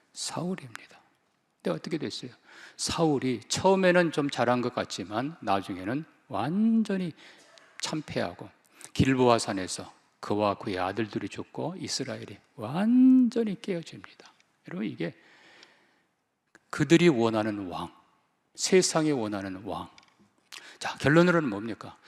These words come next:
왜 혼란의 시대가 오고 왜 이런 암흑의 시대가 옵니까? 한 가지 중요한 이유는 좋은 지도자가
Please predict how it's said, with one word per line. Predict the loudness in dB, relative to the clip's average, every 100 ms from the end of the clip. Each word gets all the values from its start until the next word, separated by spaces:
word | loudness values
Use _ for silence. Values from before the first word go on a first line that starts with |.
| -20 -20 -16 0
왜 | 4
혼란의 | 4 4 6 6 6
시대가 | 2 0 0 2 2
오고 | 0 -4 -8 -6
왜 | 0 2 2
이런 | 2 0
암흑의 | -2 -2 -2 -2
시대가 | -2 -6 -6
옵니까? | -6 -10 -16 -18 -18 -20 _ _ _
한 | -4 0
가지 | 0 -2 -8 -10
중요한 | -10 -4 -2 -2 -4
이유는 | -8 -12 -16 -20 -20 -20 _ -8
좋은 | -6 -6 -6 -10 -6 -4 -4
지도자가 | -4 -6 -6 -6 -6 -8